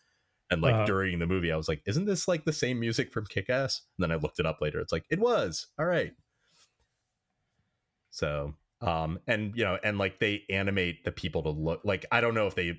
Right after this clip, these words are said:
Speaker 1: I'm, I'm assuming they did not look like this always, because, like, the Riz Ahmed character, like, looks a fair amount like Riz Ahmed. And it's like, I have to think that it's like, yeah, they, like, animated this character to look like him.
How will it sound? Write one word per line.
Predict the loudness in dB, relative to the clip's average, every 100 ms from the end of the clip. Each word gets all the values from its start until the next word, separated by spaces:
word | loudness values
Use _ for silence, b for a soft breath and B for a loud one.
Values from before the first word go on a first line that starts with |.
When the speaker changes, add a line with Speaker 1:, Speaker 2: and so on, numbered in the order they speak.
| -2
Speaker 1:
I'm, | -2 -2
I'm | -2 0
assuming | 2 2 2
they | 0
did | -2 -2
not | -2 -2
look | -4 -2
like | -4 -4
this | -4 -2
always, | -2 -2 -4
because, | -4 0
like, | 0 0
the | -2
Riz | 0 2 2
Ahmed | 0 -2
character, | 0 0 0 -2
like, | -2 -4 -6
looks | -4 -2 -2 -4
a | -2
fair | 0 0
amount | -2 -4
like | -6 -6
Riz | -4
Ahmed. | -4 -4 -6 -8 _ _ _ _
And | -4
it's | 0
like, | 0
I | 2
have | 2 2
to | 0
think | -2 -2
that | -2 -2
it's | -2
like, | -2 0
yeah, | 0 2
they, | 0
like, | 0 -2
animated | -4 -4 -6 -6
this | -8
character | -4 -6 -6 -8
to | -6
look | -8 -6
like | -6 -6
him. | -6